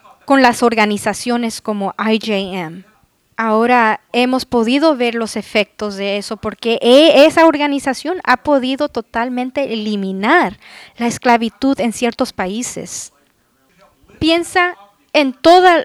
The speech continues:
todos los niños que, que pudieras apoyar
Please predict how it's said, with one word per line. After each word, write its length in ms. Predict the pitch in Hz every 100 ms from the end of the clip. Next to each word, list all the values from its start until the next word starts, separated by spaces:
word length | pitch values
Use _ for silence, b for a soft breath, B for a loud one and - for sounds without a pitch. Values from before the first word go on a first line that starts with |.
| 247
todos 260 | 330 339 330
los 200 | 269 262
niños 500 | 269 320 302 240 -
que, 320 | - 220 202 -
que 400 | 240 220 208 B B B _
pudieras 560 | 269 247 277 311 330
apoyar 840 | 262 - 220 220 233 262 285 294